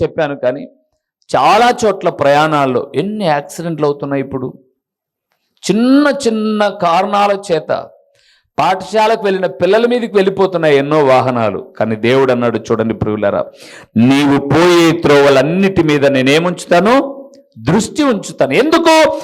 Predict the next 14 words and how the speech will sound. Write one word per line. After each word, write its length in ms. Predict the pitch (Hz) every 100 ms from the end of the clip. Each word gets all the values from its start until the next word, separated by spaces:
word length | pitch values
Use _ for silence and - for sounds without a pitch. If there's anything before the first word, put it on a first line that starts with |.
| - -
నా 260 | 202 277 311
దృష్టి 520 | - 302 339 - 392
కలిగిన 440 | 349 339 339 339 311
నా 200 | 302 294
మందిరములో 680 | 285 339 403 440 392 370 339
నువ్వు 180 | 302 277
ప్రార్థన 440 | 247 233 196 214 185
చేశావు 400 | 170 185 156 147
కాబట్టి 500 | 139 135 - 113 - - _ _ -
నీ 220 | 101 120
మీద 280 | 123 123 120
దృష్టి 360 | 117 113 - 117
నేను 140 | 110 107
నిలుపుతాను. 600 | 104 107 104 - 85 -